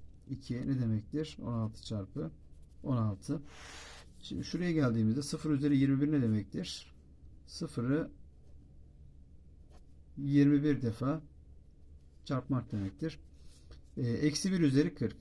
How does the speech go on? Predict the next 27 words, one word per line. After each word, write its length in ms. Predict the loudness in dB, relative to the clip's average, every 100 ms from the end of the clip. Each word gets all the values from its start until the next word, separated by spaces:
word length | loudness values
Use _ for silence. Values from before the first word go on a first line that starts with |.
| -6
Burada 200 | -2 0
ne 120 | 2 2
söylemiştik? 640 | 2 4 2 -2 -10 -6
Burada 180 | 0 4
demiştik 460 | 4 2 -2 -2
ki, 200 | -4 -4 -6 -20 -20 -2 4
eksi 380 | 4 4 -4
eğer 340 | 0 2 2 4
parantezin 580 | 4 4 0 2 2 2
dışında 380 | 0 2 4
olursa 560 | 4 2 0 0 -2 0
üstten 460 | -4 -2 0 2 2
bağımsızdır. 720 | 2 2 2 -2 2 0 0
Direkt 260 | 2 2 4
olarak 300 | 0 0 -4
sonuca 360 | -2 -2 0 0
yazılır. 440 | 2 2 -2 -8 -20 -20 -20 -20 -20 -20 -16 -4
Biz 320 | -4 -4 -14 -18 -10
biri 580 | -6 0 4 6 4 0 -18 -20 -20 -14
kırk 240 | -2 -2 0
defa 340 | -4 -4 -8 -10 -20 -20 -20 -20 -20 -6
çarpacağız 500 | -4 -4 -4 -4 -4
demektir. 280 | -8 -8 -4
Yani 220 | -2 -4
şurada 200 | -8 -6
kırk 260 | -6 -4
defa 360 | -8 -4 -4